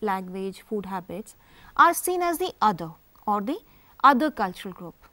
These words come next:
This distinction leads to determination of in-group and the out-group boundaries. Also, the members of the in-group see themselves as us or we, belonging to a particular group as compared to the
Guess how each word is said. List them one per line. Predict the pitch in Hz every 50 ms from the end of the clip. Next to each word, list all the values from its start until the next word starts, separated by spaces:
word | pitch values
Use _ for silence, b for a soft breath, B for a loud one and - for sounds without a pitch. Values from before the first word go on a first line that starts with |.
| _ _ _ _ b b b b b b b b
This | b 196 240 233
distinction | - - 240 233 - - 320 349 370 - - 392 381 294
leads | 254 269 262 -
to | - 311
determination | 247 208 214 214 - 240 240 247 262 254 262 262 - - 285 285
of | 285 269 - _ _ -
in-group | 247 233 233 240 220 214 254 302 330 330 _ _ _ -
and | 220 233 254 262 269 262
the | 339 370 - _ - -
out-group | 214 202 170 165 - 196 160 -
boundaries. | 180 170 170 175 - 160 151 208 - - _ _ b b b b b b b b b b b b b b
Also, | - 311 339 330 - - 466 403 277 294
the | 262 277 277
members | 254 247 247 254 262 277 349 330 -
of | 339 294
the | 294 - - -
in-group | 262 277 277 285 269 311 339 330 -
see | - - 320 330 339
themselves | 247 269 262 247 247 - 294 294 285 -
as | 302 277 277 - - _ _
us | - 220 185 - - - - - - _ _ _ _
or | - 233 240 226
we, | 202 190 233 247 180 - _ _ _ _ _ _ _ _ - -
belonging | 214 214 220 220 220 240 254 262
to | 240 254 240
a | 240 233
particular | - 220 196 190 - - 214 220 214
group | 180 160 - 277 320 240 226 240 _ B B B B B B B B
as | 269 302 339 339 -
compared | - 330 311 302 302 320 320 330 330
to | 359 349
the | 392 392